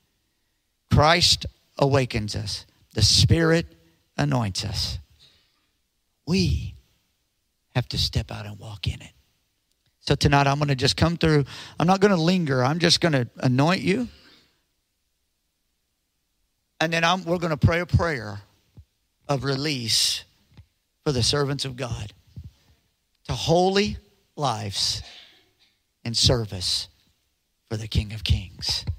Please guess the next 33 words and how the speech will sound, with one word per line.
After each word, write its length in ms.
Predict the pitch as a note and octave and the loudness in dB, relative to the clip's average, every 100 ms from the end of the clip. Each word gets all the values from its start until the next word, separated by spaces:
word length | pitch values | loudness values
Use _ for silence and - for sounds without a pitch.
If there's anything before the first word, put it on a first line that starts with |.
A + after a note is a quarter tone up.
| - - _ _ _ _ C#3+ | -12 -20 _ _ _ _ -4
Amen? 460 | D3+ D#3+ G3 G#3+ - - _ - - - | 0 2 2 -2 -10 -20 _ -20 -8 0
I 60 | |
don't 200 | A3 A3 | 0 0
think 200 | - F#3+ | -2 -2
you're 80 | D#3+ | 0
here 160 | D3 E3+ | 0 0
by 160 | C3+ | 2
accident 440 | C3+ C3+ - A#2 A2+ | 2 2 -2 -4 -8
tonight. 220 | A#2 A#2 | -6 -4
I 40 | |
wish 200 | C#3+ E3+ | -4 -4
the 80 | - | -6
place 240 | C#3 C#3+ - | -6 -6 -6
would 60 | |
have 80 | C3 | -8
been 160 | C#3 C3 | -8 -10
full, 380 | C#3 C#3+ D3 _ | -10 -8 -10 _
but 100 | D#3 | -6
it's 180 | C#3+ - | -4 -4
not. 260 | B2 A2 A2 _ _ _ _ _ _ _ _ | -6 -6 -8 _ _ _ _ _ _ _ _
But 100 | - | 0
I 40 | C#3+ | 0
don't 120 | F3+ | 2
think 180 | D3 B2 | -2 0
you're 120 | F#3 | 2
here 160 | C#3+ B2+ | 2 2
by 180 | A#2+ A#2+ | 0 -2
accident 480 | G#2 - G#2 G2+ | -2 -6 -8 -8
tonight. 360 | G2 G2+ F#2+ G2 _ _ _ _ | -8 -10 -12 -14 _ _ _ _
We 100 | G#3+ | 0
got 180 | F#3+ C#3+ | 0 0
some 240 | - F3 | 0 -2
that's, 240 | F#3 D#3 | -4 -10